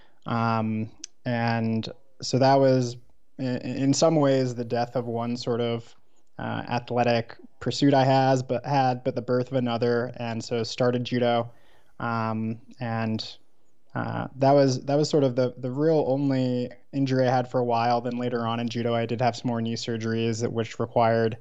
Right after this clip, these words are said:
um, a meniscal repair and then an A C L, uh, reconstructive surgery. And,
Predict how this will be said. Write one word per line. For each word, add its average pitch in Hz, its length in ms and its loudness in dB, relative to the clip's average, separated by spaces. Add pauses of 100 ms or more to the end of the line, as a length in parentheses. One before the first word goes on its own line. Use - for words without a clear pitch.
(420)
um, 113 440 -2
a - 80 -4
meniscal 120 460 2
repair 120 540 2
and 113 120 -2
then 110 80 -4
an 110 100 -4
A 113 80 -2
C 117 200 -2
L, 113 400 2 (240)
uh, - 200 -2
reconstructive 120 680 -2
surgery. 117 580 -2 (400)
And, 117 560 0